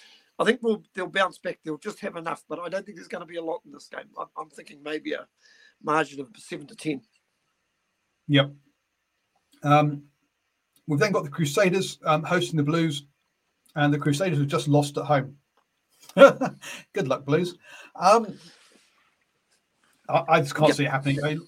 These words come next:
Speaker 2: lightning doesn't strike twice. Crusaders by seven for me against the Blues.
Speaker 1: Yep, I'll, I'll go, I'll go along with that. I'll go one step better. I think the Crusaders by twelve and over.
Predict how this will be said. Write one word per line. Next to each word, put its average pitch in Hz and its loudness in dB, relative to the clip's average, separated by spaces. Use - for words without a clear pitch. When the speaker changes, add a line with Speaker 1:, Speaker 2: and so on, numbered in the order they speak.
Speaker 2:
lightning 175 2
doesn't 143 2
strike 143 -2
twice. 135 -2
Crusaders 147 0
by 143 2
seven 135 -4
for 131 -10
me 139 -2
against 135 -8
the 131 -12
Blues. 143 0
Speaker 1:
Yep, 147 0
I'll, - 2
I'll 160 4
go, 151 0
I'll 160 -2
go 143 -4
along 135 -8
with 131 -16
that. 233 -4
I'll 151 -2
go 143 0
one 139 -6
step - -12
better. 147 -6
I - -12
think - -20
the - -20
Crusaders 156 -2
by 139 -4
twelve 143 -4
and 135 -8
over. 131 -8